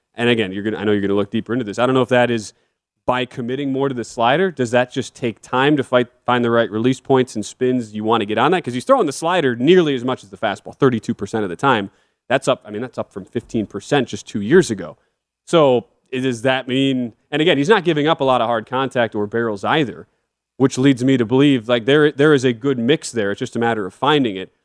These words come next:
I'm willing to have faith in him, and, and, you know, I wouldn't back the Giants in this spot just 'cause of the love I have for Fried. That's why I'd look more under.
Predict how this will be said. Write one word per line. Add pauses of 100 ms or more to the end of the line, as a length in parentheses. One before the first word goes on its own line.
(140)
I'm
willing
to
have
faith
in
him,
and,
and, (220)
you
know,
I
wouldn't
back
the
Giants
in
this
spot
just
'cause
of
the
love
I
have
for
Fried.
That's
why
I'd
look
more
under.